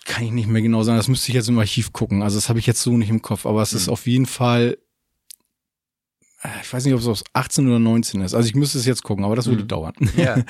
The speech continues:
Speaker 2: nö,
Speaker 1: <laughs>
Speaker 2: kein Problem.
Speaker 1: Weil ich habe einfach so viel, ich kann das auf, ich kann das nicht mehr festmachen.
Speaker 2: Ja.
Speaker 1: Also ich, da habe ich selber den Faden verloren. Wenn ich es nicht alles speichern und archivieren würde, dann, äh, äh, ja, ich, wenn ich mir die selber durchlese, die alten Sachen, denke ich teilweise so, krass, das wusste ich schon gar nicht mehr.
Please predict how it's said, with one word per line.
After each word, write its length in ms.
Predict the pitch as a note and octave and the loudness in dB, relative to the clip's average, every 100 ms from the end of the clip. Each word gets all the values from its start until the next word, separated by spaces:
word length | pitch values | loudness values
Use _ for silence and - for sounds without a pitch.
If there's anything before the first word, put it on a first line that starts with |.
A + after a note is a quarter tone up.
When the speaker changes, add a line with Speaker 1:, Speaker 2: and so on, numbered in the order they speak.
| C#3 | 0
Speaker 2:
nö, 180 | D#3+ C#3 | 0 -2
Speaker 1:
<laughs> 40 | - | -2
Speaker 2:
kein 220 | B2 A#2+ | -2 -2
Problem. 260 | C#3 C3+ | -2 -2
Speaker 1:
Weil 80 | A#2+ | 2
ich 60 | C#3 | 2
habe 140 | C#3+ | 2
einfach 180 | C3+ B2+ | 2 2
so 140 | C3 | 2
viel, 380 | C3+ D#3 C#3+ C3 | 0 2 2 4
ich 100 | C3+ | 2
kann 160 | - C3+ | 2 2
das 160 | A#2+ - | 2 0
auf, 320 | A#2 - - | -2 -2 -4
ich 180 | D3+ G#2+ | -4 0
kann 120 | B2 | 0
das 120 | A2+ | 0
nicht 100 | A#2+ G2+ | 0 0
mehr 100 | G2 | -2
festmachen. 440 | G2+ - G#2+ G2+ | -4 -6 -6 -4
Speaker 2:
Ja. 140 | A#2 | -4
Speaker 1:
Also 200 | F#2 F#2+ | -4 -4
ich, 80 | A2+ | -2
da 240 | A2 A2+ G#2+ | 2 2 2
habe 120 | A2 | 0
ich 100 | - | -4
selber 280 | B2 A#2 A2+ | 0 2 2
den 100 | A2 | 2
Faden 260 | A#2+ A#2+ | 0 -2
verloren. 440 | - A2+ G#2+ G#2+ G#2+ | 0 0 2 2 2
Wenn 80 | |
ich 80 | A2 | 2
es 60 | A#2+ | 0
nicht 160 | A#2 | 0
alles 160 | B2 A2+ | 0 -2
speichern 560 | - A#2+ A2+ A#2 A2 A#2+ | 0 0 0 0 0 0
und 120 | A#2+ | -2
archivieren 520 | A2 A2 A2 A#2 A2 | -2 -2 0 2 2
würde, 280 | A2 G#2 G2+ | 0 0 -2
dann, 320 | G#2 F#2+ F#2+ _ - - - - - - - | -2 -2 -4 _ -20 -20 -20 -20 -20 -20 -6
äh, 280 | G2+ G2+ G2+ | -2 0 0
äh, 640 | G2+ G2+ F#2+ - - G#2+ | -2 -2 -4 -6 -6 -6
ja, 140 | - - | -6 -8
ich, 420 | - - D4+ G#2+ | -10 -6 -2 0
wenn 100 | A#2 | 0
ich 80 | G#2+ | 0
mir 120 | A#2+ | 0
die 60 | A2 | 0
selber 320 | A#2 A#2+ A2+ | 0 0 0
durchlese, 360 | B2 A#2+ A#2+ - | 0 0 -2 -2
die 100 | A#2 | -2
alten 180 | A2 | -2
Sachen, 240 | A2+ A2 G#2+ | -2 -2 0
denke 180 | A2 - | -2 -4
ich 60 | |
teilweise 300 | A2 G#2 G2 | -4 -2 -2
so, 80 | G2 | -4
krass, 420 | - A2+ A2 - - | -4 -2 -2 -6 -12
das 220 | - G2 B2 | -10 -6 -6
wusste 240 | G#2+ B2 | -2 0
ich 60 | - | 0
schon 140 | G#2+ | -2
gar 180 | G2 F2+ | -2 -2
nicht 120 | F#2+ | 0
mehr. 400 | B2 A2 A2 C3 | 2 2 0 -4